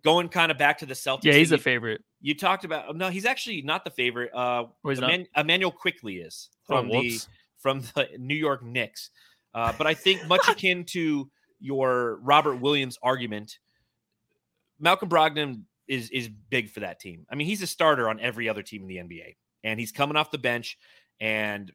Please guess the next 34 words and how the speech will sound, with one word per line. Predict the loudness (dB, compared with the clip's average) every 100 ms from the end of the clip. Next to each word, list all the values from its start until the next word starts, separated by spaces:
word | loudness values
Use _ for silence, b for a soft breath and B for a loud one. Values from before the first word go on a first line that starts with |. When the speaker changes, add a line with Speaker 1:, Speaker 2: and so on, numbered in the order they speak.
| _
Speaker 1:
spelling | -14 -2 0 2 0
Marcus | -2 -2 -6
Smart, | -10 -4 -4 -2
and | -4
he's | -6 -8
been | -10
playing | -6 -6 -4
really, | -4 -4
really | -4 -2
well | -2
this | -4 -8
year. | -8 -8
So | -6
I | -8
think | -8 -8
that | -10
he's | -10 -12 -10
the | -8 -8 -12 _
Matthew's | -2 -2 -2
Dad | -2 -2
Sixth | -4 -12 -10
Man | -10 -10 -16 -18
of | -16
the | -12
Year | -12 -14
award | -16 -16 -16
winner. | -18 -20 -14
So | -8 -6 -6 _ _ _ _ _ _
what | 2
are | 4
the | 6
Jamsters | 6 6 -2 -2
saying, | 0 0 -2
Matthew? | -4 -4 -8